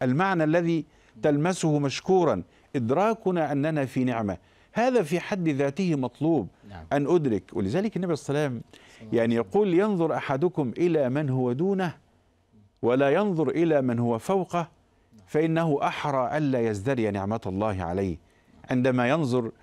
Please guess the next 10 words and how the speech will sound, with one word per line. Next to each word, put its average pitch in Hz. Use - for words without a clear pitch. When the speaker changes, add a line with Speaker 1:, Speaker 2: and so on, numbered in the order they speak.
Speaker 1:
يعني 123
صاحب 123
الخمسة 101
آلاف 123
إلى 107
صاحب 110
الألفين 139
يقول: 113
"الحمد 110
لله"، 101